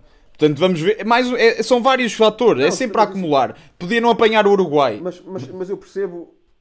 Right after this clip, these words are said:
Speaker 2: percebo que se deu o benefício da dúvida quando, ah, um, um, um ano antes se ganha o. Quando,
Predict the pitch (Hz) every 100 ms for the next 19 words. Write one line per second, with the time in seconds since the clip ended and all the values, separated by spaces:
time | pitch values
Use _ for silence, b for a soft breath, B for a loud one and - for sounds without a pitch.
0 | _ _ - _ - 175 175 170 156 147
1 | 156 156 151 170 165 165 160 156 147 147
2 | - 101 - _ _ _ 139 135 135 127
3 | 120 123 147 147 151 156 135 - 131 127
4 | 120 117 117 117 113 107 104 104 _ _
5 | _ _ _ _ _ - 135 135 127